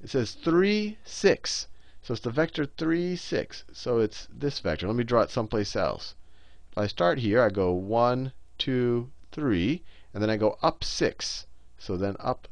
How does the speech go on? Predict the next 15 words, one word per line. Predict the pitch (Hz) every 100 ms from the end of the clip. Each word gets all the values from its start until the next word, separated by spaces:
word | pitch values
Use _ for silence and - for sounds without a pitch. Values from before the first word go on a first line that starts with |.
| -
six. | - - 87 - - - - - - - - - -
It's | 120 -
a |
vector | 123 165 180 156
that | 139
looks | 131 143 -
like | 147
this. | 165 175 - - - - - - - - - - - -
That's | 143 151
the | -
difference | 131 151 214 143 135
between | - - 135 131
the | 131
two | - 117 123
vectors. | 156 196 - 58 - -